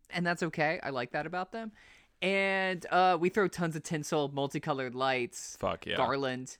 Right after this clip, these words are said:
Speaker 1: Shit is crazy. Shit
Speaker 2: No,
Speaker 1: is
Speaker 2: we
Speaker 1: like
Speaker 2: have, uh, in, in my household, we do the classy tree, white lights only, please and thank you.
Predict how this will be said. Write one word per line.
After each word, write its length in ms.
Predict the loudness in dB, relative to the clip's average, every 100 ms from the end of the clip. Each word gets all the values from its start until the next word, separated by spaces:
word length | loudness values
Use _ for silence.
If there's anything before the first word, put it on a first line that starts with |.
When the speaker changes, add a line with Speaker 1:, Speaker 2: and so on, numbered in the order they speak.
| _
Speaker 1:
Shit 260 | -2 6 6
is 120 | 6
crazy. 640 | -2 -6 0 0 0 -6 -4
Shit 80 | 4
Speaker 2:
No, 180 | 8 10
Speaker 1:
is 40 | 10
Speaker 2:
we 100 | 10
Speaker 1:
like 60 | 12
Speaker 2:
have, 200 | 12 10
uh, 420 | 4 2 6 6 4
in, 200 | 0 -2
in 240 | 0 2 4
my 240 | 6 8
household, 580 | 8 8 8 6 4 6
we 140 | 2
do 260 | 2 2 2
the 100 | 2
classy 420 | 2 2 2 -4
tree, 280 | -6 -4 -2
white 260 | 2 2
lights 280 | 4 2 2
only, 320 | -2 -2 -4
please 260 | -6 -4 -4
and 140 | -4 -4
thank 260 | -6 -6
you. 280 | -8 -8 -8